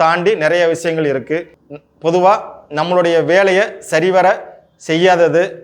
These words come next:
நேரத்தை வீணடிக்கிறது, கடன் வாங்குறது, சோம்பேறித்தனமா இருக்கிறது, இது போக இது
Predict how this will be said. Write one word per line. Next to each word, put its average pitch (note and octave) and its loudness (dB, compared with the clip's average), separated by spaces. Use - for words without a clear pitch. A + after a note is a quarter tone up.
நேரத்தை G3 2
வீணடிக்கிறது, E3+ 2
கடன் A3 2
வாங்குறது, D#3+ 2
சோம்பேறித்தனமா F#3 2
இருக்கிறது, D#3 0
இது D#3 -2
போக F3+ 2
இது E3+ 2